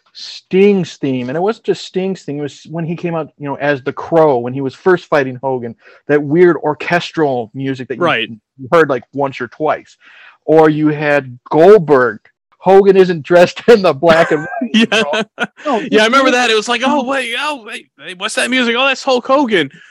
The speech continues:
Speaker 1: Yeah.
Speaker 2: Wait, it, he's got it in the red and yellow. Oh my
Speaker 1: Yeah.
Speaker 2: God, he's
Speaker 1: No,
Speaker 2: back."
Speaker 1: just, just give me the stupid song. I don't need to <laughs> hear, you know, them bullshitting or, like, I don't need to hear, you know, that, 'cause that Sting theme was so cool.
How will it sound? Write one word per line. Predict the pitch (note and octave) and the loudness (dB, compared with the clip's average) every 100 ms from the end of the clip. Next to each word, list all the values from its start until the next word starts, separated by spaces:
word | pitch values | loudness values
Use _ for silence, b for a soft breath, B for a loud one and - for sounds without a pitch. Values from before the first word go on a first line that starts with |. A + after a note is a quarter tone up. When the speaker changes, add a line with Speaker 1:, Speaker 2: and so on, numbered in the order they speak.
| B - | B -6
Speaker 1:
Yeah. | G3+ | -2
Speaker 2:
Wait, | D4+ G3 _ _ | -2 -4 _ _
it, | F#3+ - _ _ | -20 -20 _ _
he's | - B3+ | -10 -8
got | D#4 D4 | -4 -4
it | |
in | D#4 | -4
the | D#4+ | -4
red | D4+ | -4
and | D#4 D4+ | -4 -2
yellow. | D#4+ D#4 D4 | -2 -2 -2
Oh | C#4 D#4 | -4 -6
my | E4 | -8
Speaker 1:
Yeah. | |
Speaker 2:
God, | - E4+ E4 | -6 -8 -6
he's | D#4+ B3+ | -8 -6
Speaker 1:
No, | E4 | -6
Speaker 2:
back." | E4+ E4+ | -4 -6
Speaker 1:
just, | C#4+ - _ _ _ | -8 -10 _ _ _
just | C#4 B3 | -4 -4
give | - D#4 | -4 -4
me | E4+ | -4
the | E4 | -4
stupid | - - - C4+ D4 - C4 | -8 -12 -6 -2 -2 -4 -10
song. | - - C#4+ C#4+ | -12 -8 -4 -2
I | A#3+ | -2
don't | A#3+ C4 | -2 -4
need | B3+ D4 | -4 -4
to | D#4 | -4
<laughs> | - G#3+ | -4 -6
hear, | C#4 C4 G#3+ | -4 -2 -2
you | F#3 | 0
know, | F#3+ F#3 | 0 -2
them | C#3+ F3+ G#3 E3+ | -2 -2 -2 -2
bullshitting | F3+ G#3+ - G3+ D3+ C3 | -2 -2 -2 -8 -8 -8
or, | C#3 | -8
like, | D3 B B B - | -10 B B B -12
I | A#3+ | -6
don't | A#3+ A3+ | -4 -4
need | A#3 | -6
to | A3 | -8
hear, | G3 A#3 A3+ A3+ G#3 b b | -10 -10 -8 -8 -10 b b
you | E3 | -8
know, | F3 | -6
that, | F#3 - - | -4 -6 -8
'cause | F3+ | -8
that | A#3+ A#3+ _ | -8 -10 _
Sting | - - - D#4 F4 | -20 -10 -4 -4 -4
theme | D4 D#3 C#3 B2+ | -8 -8 -8 -10
was | F3+ E3+ | -12 -14
so | - - D4 C#4+ B3 | -16 -16 -8 -4 -4
cool. | G#3 - C#4+ C#4+ A3 C#3 | -6 -8 -4 -2 -2 -4